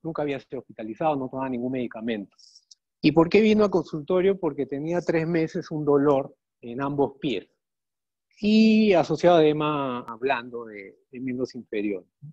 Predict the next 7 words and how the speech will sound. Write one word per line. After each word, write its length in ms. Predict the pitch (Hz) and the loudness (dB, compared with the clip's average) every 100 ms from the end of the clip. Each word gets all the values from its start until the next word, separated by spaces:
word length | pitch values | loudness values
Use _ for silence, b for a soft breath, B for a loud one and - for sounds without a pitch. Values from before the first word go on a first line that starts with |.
| _ _ _ _ - | _ _ _ _ -8
No 240 | 143 151 | 2 4
tenía 400 | 160 160 156 156 | 6 6 6 6
otra 180 | 147 147 | 4 4
molestia. 420 | 147 160 175 - _ _ _ _ _ _ _ _ _ - | 4 6 4 2 _ _ _ _ _ _ _ _ _ -8
El 120 | 147 | -4
examen 400 | 151 202 202 190 | -2 2 4 4
físico 680 | 196 190 - 190 196 196 | 2 -2 -2 -4 -4 -6